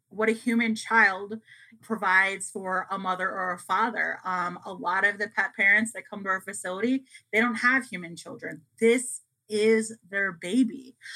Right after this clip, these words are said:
So I do think that a dog's purpose is, is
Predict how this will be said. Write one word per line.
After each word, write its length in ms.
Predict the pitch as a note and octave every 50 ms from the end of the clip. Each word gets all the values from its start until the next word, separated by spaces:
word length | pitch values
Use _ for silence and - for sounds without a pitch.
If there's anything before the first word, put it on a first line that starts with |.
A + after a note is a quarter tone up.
| - - - - _ -
So 800 | - - - - - - A3+ G#3+ G#3+ G#3+ G#3 G#3 G3+ G3+ G#3 G#3 - _ -
I 260 | - G#3 A3 G#3+ G#3 F#3+
do 400 | E3 - - A3 A#3 B3 C4+ C4+
think 260 | - C#4 C4+ B3+ B3+
that 160 | A#3 A3 G#3
a 40 | G3+
dog's 300 | G3+ G3 G#3 G#3 - -
purpose 600 | _ - G#3 G#3 - A#3 A#3+ C4 B3 - - - _
is, 380 | G3 F#3+ F#3+ F#3 F3+ F3 - - _ _
is 360 | F#3 F#3 F#3 F3+ F3 E3+ E3+